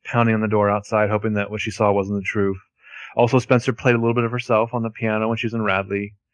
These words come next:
Um, you've also heard the song, like, Silence of the Lambs. And also, there's only thirty-two variations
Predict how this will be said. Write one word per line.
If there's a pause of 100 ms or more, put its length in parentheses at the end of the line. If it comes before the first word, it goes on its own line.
(240)
Um,
you've
also
heard
the
song,
like,
Silence
of
the
Lambs. (420)
And
also,
there's
only (200)
thirty-two
variations